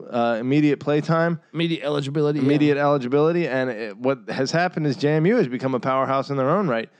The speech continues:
Speaker 1: and is probably a top fifty program at the F B S level. We know that their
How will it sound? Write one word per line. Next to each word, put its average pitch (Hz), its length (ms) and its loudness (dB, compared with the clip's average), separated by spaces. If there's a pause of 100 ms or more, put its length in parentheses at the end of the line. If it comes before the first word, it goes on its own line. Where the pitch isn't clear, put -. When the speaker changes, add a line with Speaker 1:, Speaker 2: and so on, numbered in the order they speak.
(360)
Speaker 1:
and 123 440 -6
is 131 160 -4 (240)
probably 143 480 0
a 127 80 0
top 135 280 -4
fifty 160 340 -2
program 117 720 -2
at 120 140 -4
the 127 140 0
F 117 140 -2
B 127 120 0
S 117 160 0
level. 123 340 -2 (120)
We 127 160 0
know 139 180 2
that 127 160 0
their 123 300 0